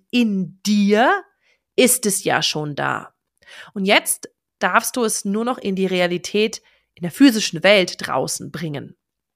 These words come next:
Das ist aber eine ganz logische Konsequenz und passiert automatisch, wann immer du das Gefühl hast, es ist schon da in deiner gedanklichen Welt oder in deiner Gefühlswelt.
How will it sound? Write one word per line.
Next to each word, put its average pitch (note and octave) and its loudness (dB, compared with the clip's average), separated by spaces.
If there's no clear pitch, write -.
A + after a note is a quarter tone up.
Das G#3 0
ist A#3+ -6
aber F3 -2
eine E3 -6
ganz E3+ -10
logische A3+ -2
Konsequenz F3 -6
und G3+ -8
passiert C4 -6
automatisch, A#3+ -2
wann F#3+ 0
immer D4 0
du B3+ -4
das G#3+ 0
Gefühl A3 -2
hast, G3+ -4
es F3+ -2
ist F#3+ -2
schon F3 -4
da F3 4
in F3 -4
deiner E3 -2
gedanklichen F#3+ -2
Welt - -12
oder - -12
in D#3 -12
deiner C#3 -10
Gefühlswelt. - -4